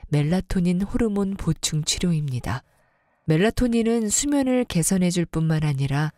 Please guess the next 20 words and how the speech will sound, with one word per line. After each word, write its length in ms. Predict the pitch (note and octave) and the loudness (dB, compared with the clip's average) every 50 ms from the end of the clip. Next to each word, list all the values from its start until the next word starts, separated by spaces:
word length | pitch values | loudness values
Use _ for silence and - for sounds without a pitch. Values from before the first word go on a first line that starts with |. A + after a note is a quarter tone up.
| _ _ _ | _ _ _
만성 500 | - C3 C#3+ D3+ E3 - G#3 G3 F#3 F3 | 0 2 2 2 2 2 2 2 2 2
염증에 540 | D3 C#3 D3 D#3 - - E3+ E3+ E3 E3 D#3+ | 2 0 0 -2 -2 -2 -2 0 0 0 0
대한 500 | - D#3 D3+ D3+ D3+ D#3 D3+ D3+ C#3 - - | 0 0 0 0 0 0 0 -2 -4 -6 -8
강력한 640 | - - - C#3 C#3+ D3+ D#3+ D#3+ - - - D#3+ D#3 | -8 -4 -2 -2 0 0 0 -2 -2 -2 -2 0 0
항산화, 800 | E3+ E3+ - A3+ A#3 A#3 A3+ - G3+ F#3+ F3 D#3+ C3+ A#2+ A#2 - - _ _ _ _ _ | -2 -2 -2 -4 -4 -2 -2 -2 -2 0 0 0 -2 -2 -4 -6 -10 _ _ _ _ _
항염증 640 | - - A3+ A3 A3 A3 G#3 G#3 - - F#3+ F#3 F3+ | -6 -2 0 0 2 0 0 -2 -2 -2 0 0 0
작용을 480 | F3+ - D#3 C#3+ - D#3 D3 D3 D#3 | 0 0 -2 0 0 0 0 0 0
함으로써 640 | E3 D#3+ D3+ C#3+ C#3+ C#3 C3 C3 - - - F3+ F3+ F3+ _ _ _ _ _ _ _ _ _ _ _ | 0 0 0 0 0 -2 -2 -2 -4 -4 -4 -4 -4 -4 _ _ _ _ _ _ _ _ _ _ _
면역 340 | - D#3 D3+ D#3+ F#3+ G3+ - - | 0 2 4 4 2 2 0 0
기능과 720 | - G#3 G3 G3+ G3 F#3 F3+ F3 D#3+ D#3+ D#3+ E3 D#3+ E3 - _ - | 0 2 2 2 2 2 0 2 2 2 2 2 0 -2 -4 _ -2
인지 380 | D3 D#3+ D#3+ E3+ E3 F#3 F#3 | 2 2 2 2 2 0 0
기능을 440 | F3+ - E3+ D#3+ D#3+ D#3 D#3 D#3+ D#3 | 0 0 0 2 2 2 2 0 0
개선하고 840 | D3+ - - C#3+ - - D3+ D3 D3 C#3+ C#3 C#3 - - D#3+ G3 G#3 - - - - - _ _ - - | -2 -4 -4 -4 -2 0 0 0 0 0 -2 -2 -4 -4 -4 -4 -4 -6 -12 -20 -20 -20 _ _ -8 -4
치매나 640 | - - C4 B3 A#3+ A3+ G#3+ G#3 G3 G3 G3 G3 G3 | -2 0 0 2 2 2 2 2 2 2 0 0 -2
자폐 420 | - - C#3 B2+ - - - F3 E3+ | -2 -4 -4 -2 -2 0 0 0 0
개선에도 720 | - D#3 D#3 - E3+ D#3+ D3+ D3+ D3 - F3+ G3+ G#3 G#3 | 0 -2 0 0 0 0 0 0 -2 -2 -2 -2 -2 -2
도움이 420 | - - F#3 G3 G3+ G3 G3+ G3+ | -2 0 0 2 2 2 0 0
된다는 500 | F3+ F3+ E3 D3+ C#3+ D3 D3 C#3+ D#3 D#3 | 0 0 0 0 0 0 0 0 0 0
연구가 460 | C#3+ A#2+ A#2+ B2+ C3 - - - C#3 C3+ | 0 0 -2 -2 -4 -4 -4 -4 -2 -2
있습니다. 680 | C3+ - - - C#3+ C#3 C3+ C3+ - A2+ A#2+ B2+ - | -2 -4 -4 -4 -4 -2 -2 -4 -4 -4 -6 -8 -8